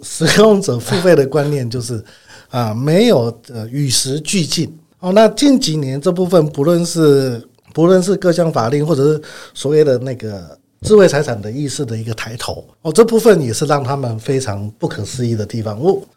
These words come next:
如果按照我们目前这样他们，他们的一个看法，他们会认为说在台湾宣传正版，可能我需要在十年，哦，甚至十五、二十年的努力。可是不知道为什么这个时间点缩短了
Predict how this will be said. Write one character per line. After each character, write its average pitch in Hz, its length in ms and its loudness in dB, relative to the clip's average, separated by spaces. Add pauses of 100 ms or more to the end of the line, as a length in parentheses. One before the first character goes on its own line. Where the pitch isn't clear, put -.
(100)
如 254 200 4
果 170 140 8
按 196 240 4
照 180 260 6
我 123 220 0
们 110 200 -2
目 165 200 0
前 117 360 -4
这 165 140 -6
样 139 240 -4
他 - 160 -2
们， 123 380 -4 (160)
他 175 120 -2
们 175 180 -2
的 117 120 -4
一 120 40 -6
个 117 120 -6
看 127 260 -8
法， - 200 -20 (180)
他 208 120 0
们 185 120 2
会 190 140 4
认 180 160 4
为 131 140 0
说 147 160 0
在 151 160 -2
台 127 180 0
湾 123 240 -2
宣 135 200 -8
传 110 320 -8 (120)
正 151 180 0
版， - 180 -12 (320)
可 - 120 -6
能 117 200 -4
我 107 120 -8
需 - 160 -6
要 127 140 0
在 120 180 -4
十 110 300 -6
年， 104 300 -6 (200)
哦， 113 100 -8
甚 127 180 -4
至 131 140 -4
十 123 200 -8
五、 117 240 -8
二 147 40 -6
十 139 160 -10
年 127 180 -8
的 113 120 -12
努 - 180 -20
力。 139 180 -20 (100)
可 185 100 2
是 262 180 4 (200)
不 294 100 0
知 269 80 4
道 262 100 8
为 240 120 8
什 185 100 0
么 160 180 0 (300)
这 - 160 0
个 226 100 6
时 - 240 0
间 165 220 0
点 107 180 -4
缩 143 220 2
短 127 220 -6
了 82 100 -14